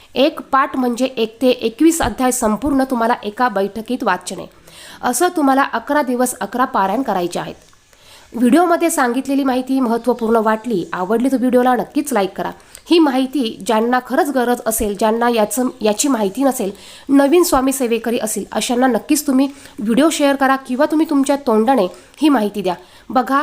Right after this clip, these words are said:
आपल्याकडनं स्वामी सेवा याने देखील होते, या पद्धतीने देखील आपण एक प्रकारची स्वामी सेवा करत असतो आणि याने देखील आपल्याला स्वामींचे कृपा आशीर्वाद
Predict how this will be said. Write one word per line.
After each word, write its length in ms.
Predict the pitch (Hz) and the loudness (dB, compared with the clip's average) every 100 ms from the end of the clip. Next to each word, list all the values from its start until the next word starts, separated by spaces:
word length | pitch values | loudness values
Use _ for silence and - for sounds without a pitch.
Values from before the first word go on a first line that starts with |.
| 285 - | -2 -4
आपल्याकडनं 640 | 220 262 302 302 277 277 | -2 0 0 0 0 -2
स्वामी 400 | - 220 208 269 | 0 0 0 -2
सेवा 400 | - 240 240 180 - - _ 233 | 0 0 0 -2 -10 -20 _ -2
याने 300 | 240 240 302 | 2 2 0
देखील 280 | 277 285 | 0 -2
होते, 520 | 226 185 170 - - - - - _ _ _ 226 | -4 -4 -8 -10 -20 -20 -20 -20 _ _ _ 2
या 120 | 294 | 2
पद्धतीने 580 | 339 294 226 277 302 330 | 2 -2 0 0 2 0
देखील 240 | 320 311 | 0 -4
आपण 260 | - 277 277 | -4 0 0
एक 140 | 269 - | -2 -6
प्रकारची 360 | 233 254 254 | -2 -2 0
स्वामी 340 | 254 233 196 262 | -2 -2 0 0
सेवा 280 | 269 254 | 2 2
करत 240 | 269 220 208 | 0 -2 -4
असतो 240 | 202 - 233 | -8 -8 -4
आणि 220 | 220 220 | -2 0
याने 260 | 208 240 | 2 2
देखील 260 | 269 254 294 | 0 -2 -2
आपल्याला 280 | 240 240 240 | -2 -2 -2
स्वामींचे 540 | 233 202 190 262 262 190 | 0 -2 0 0 0 -6
कृपा 340 | - 208 233 - | -6 -2 -2 -2
आशीर्वाद 400 | 214 262 247 | -8 -4 -4